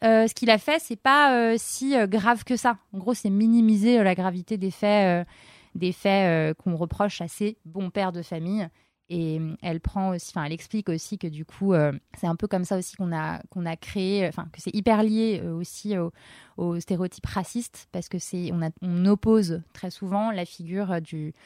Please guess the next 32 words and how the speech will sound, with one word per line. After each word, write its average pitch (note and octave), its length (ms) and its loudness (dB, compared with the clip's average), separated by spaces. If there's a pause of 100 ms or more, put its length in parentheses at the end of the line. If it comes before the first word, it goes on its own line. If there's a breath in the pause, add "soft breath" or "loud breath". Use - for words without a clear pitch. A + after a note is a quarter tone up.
(160 soft breath)
voilà, D#3+ 200 -4
du D3+ 120 -14
bon D#3 280 -14
père D#3+ 180 -6
de D#3 80 -8
famille. E3 340 -6
On E3+ 60 -4
imagine D#3 480 -6
le D3+ 80 -6
mec, D#3 320 -8
euh, D3+ 160 -10 (440)
euh, E3 160 -10
qui - 180 -14
a D#3 40 -4
une, D#3 200 -4
euh, D3 340 -6 (120)
une F3+ 140 -2
situation, F3 680 -4
euh, D3+ 520 -4
stable, E3+ 680 2
intellectuelle, E3+ 1200 2
euh, D#3+ 220 -2
accusé F3+ 500 -2
de E3 120 0
violence, D#3 600 2 (300 soft breath)
face, G3 440 -2
euh, D#3+ 320 -4
à F#3 140 2
l'étranger, F3 680 -4 (300 soft breath)
euh, E3+ 160 0
le F#3 100 0
migrant F#3+ 580 0